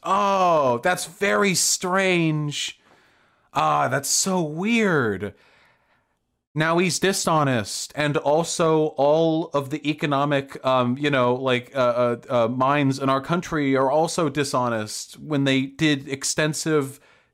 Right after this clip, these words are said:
data over the course of many years and came to very, very, very similar conclusions.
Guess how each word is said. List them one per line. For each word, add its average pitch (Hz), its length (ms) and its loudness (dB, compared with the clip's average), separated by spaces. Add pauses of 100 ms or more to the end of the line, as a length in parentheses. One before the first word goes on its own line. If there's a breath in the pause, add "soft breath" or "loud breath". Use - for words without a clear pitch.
data 156 480 2
over 139 220 0
the 143 80 -2
course 143 340 -2
of 131 120 -8
many 135 180 0
years 139 540 -2
and 127 180 -6
came 143 240 -6
to 139 240 -4
very, 139 460 0
very, 135 340 0
very 127 360 -2
similar 139 420 -2
conclusions. 131 960 -6